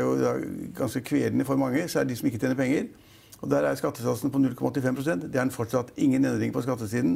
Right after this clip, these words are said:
eh, når det gjelder formue. På inntektssiden for alminnelige mennesker, så er det da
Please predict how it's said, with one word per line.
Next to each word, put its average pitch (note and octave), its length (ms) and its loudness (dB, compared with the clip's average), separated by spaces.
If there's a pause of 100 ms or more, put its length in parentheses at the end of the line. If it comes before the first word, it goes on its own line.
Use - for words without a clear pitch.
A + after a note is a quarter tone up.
eh, C3 320 0
når C3 80 2
det B2 120 0
gjelder B2 160 -6
formue. A2 340 2 (500)
På - 100 2 (100)
inntektssiden D3+ 760 2
for D#3+ 140 2
alminnelige D#3 320 2
mennesker, C#3+ 340 0 (400)
så D3+ 160 0
er D3 140 0
det - 100 -2
da C#3 140 2